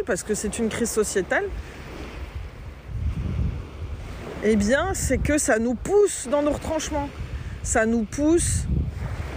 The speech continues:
à nous choisir. Parce que, qu'est-ce qu'ils attendent, les jeunes ? Ben, ils attendent ce qui est bon pour eux, en fait. Ils attendent une rémunération juste, qui leur permette de kiffer la vie.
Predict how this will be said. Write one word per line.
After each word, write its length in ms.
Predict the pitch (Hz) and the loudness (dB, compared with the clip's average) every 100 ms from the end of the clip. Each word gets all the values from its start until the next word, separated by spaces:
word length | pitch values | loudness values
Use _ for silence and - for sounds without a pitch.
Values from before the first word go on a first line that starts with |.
| - - - | -8 -8 0
à 100 | 220 | 2
nous 120 | 240 | 4
choisir. 540 | 254 - 254 220 220 - | 2 4 2 4 0 0
Parce 260 | 254 - | 0 0
que, 220 | - 339 330 | 2 2 2
qu'est-ce 200 | - 370 | 2 0
qu'ils 220 | - 277 254 | 2 2 4
attendent, 400 | 233 285 277 240 | 4 2 2 4
les 140 | 214 | 4
jeunes ? 320 | 214 220 185 - - - - - - - - - - - - - - - - - - - - - - - - - - - - - - | 4 2 0 -4 -10 -10 -12 -12 -14 -12 -12 -12 -8 -4 -2 0 0 0 -2 -6 -10 -10 -10 -8 -4 -4 -4 -6 -6 -6 -8 -6 2
Ben, 100 | 220 | 4
ils 140 | 220 | 4
attendent 280 | 240 269 381 | 2 2 -2
ce 60 | - | 0
qui 140 | - | 2
est 60 | 233 | 4
bon 240 | 202 262 | 6 4
pour 260 | - 277 349 | 2 2 4
eux, 100 | 453 | 4
en 60 | 381 | 4
fait. 340 | - 311 - - - - - - - - 240 | 2 0 0 -2 -2 -4 -4 -6 -6 -4 2
Ils 180 | 233 | 4
attendent 520 | 269 262 302 311 240 - | 4 4 2 2 2 2
une 140 | 247 254 | 4 4
rémunération 760 | 247 262 247 233 233 - 247 | 4 4 4 4 2 2 0
juste, 500 | 214 269 392 - - 190 175 - - - - - - - - - - - | 2 4 4 2 0 0 -2 -10 -12 -12 -10 -8 -8 -8 -8 -10 -10 0
qui 100 | 247 | 2
leur 120 | 233 | 4
permette 500 | 269 254 262 254 - | 4 4 2 0 0
de 60 | 226 | 0
kiffer 340 | 196 247 - | 0 -2 4
la 160 | 226 214 | 4 4
vie. 160 | 254 | 4